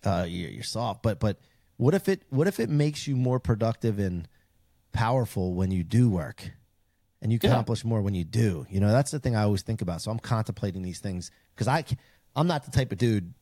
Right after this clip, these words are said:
Speaker 1: that goes on vacation and can just chill and lay by the pool.
Speaker 2: Yeah.
Speaker 1: Like, I, I can't do it. You know what I mean? I gotta be like, "All right, man, we're, I'm in Mexico right now. I got a drink in my hand. Who can I meet and start doing some business with?" <laughs>
Speaker 2: Yeah,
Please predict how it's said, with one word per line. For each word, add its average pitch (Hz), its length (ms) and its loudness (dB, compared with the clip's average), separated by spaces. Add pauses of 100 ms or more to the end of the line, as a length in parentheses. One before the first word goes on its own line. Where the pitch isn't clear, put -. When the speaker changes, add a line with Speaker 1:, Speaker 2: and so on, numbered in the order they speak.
Speaker 1:
that 90 80 -4
goes 101 200 4
on 101 140 0
vacation 90 500 0
and 85 80 -2
can 90 100 -4
just 85 180 -2
chill 85 260 -2 (180)
and 87 120 0
lay 95 100 6
by 90 120 2
the 82 60 -2
pool. 92 260 0
Speaker 2:
Yeah. 95 240 2
Speaker 1:
Like, 90 180 -2
I, - 60 -6 (100)
I 87 60 -4
can't 95 240 0
do 92 120 0
it. - 160 -12 (100)
You 95 120 -6
know 92 60 -4
what 92 60 -2
I 92 40 -4
mean? 92 140 -2
I 98 60 -2
gotta 101 140 -2
be 101 120 -4
like, 92 220 -6 (220)
"All 135 80 -2
right, 147 180 -2
man, 127 240 -4
we're, 151 280 -4 (720)
I'm 208 120 -2
in 202 100 0
Mexico 190 400 0
right 143 200 4
now. 143 120 4
I 139 60 4
got 135 140 4
a - 20 0
drink 208 280 0
in 214 60 0
my 196 100 2
hand. 170 300 2
Who 214 140 6
can 220 120 0
I 170 120 0
meet 185 300 2 (160)
and 131 120 2
start 175 320 0
doing 185 180 4
some 147 140 -2
business 151 320 2
with?" 98 240 -4 (100)
<laughs> 220 80 2 (440)
Speaker 2:
Yeah, 180 160 6